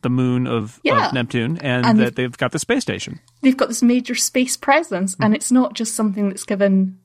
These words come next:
Speaker 2: lip service. We actually see an adventure in these places,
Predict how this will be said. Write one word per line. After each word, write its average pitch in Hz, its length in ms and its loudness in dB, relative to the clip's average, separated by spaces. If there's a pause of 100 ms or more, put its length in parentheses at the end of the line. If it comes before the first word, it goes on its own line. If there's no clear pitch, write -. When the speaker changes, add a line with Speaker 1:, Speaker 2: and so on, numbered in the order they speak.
(160)
Speaker 2:
lip 285 200 2
service. 185 440 0
We - 80 -6
actually 220 340 -2
see 202 380 -2
an 196 60 -4
adventure 190 680 0 (580)
in 226 140 6
these 233 180 0
places, - 480 0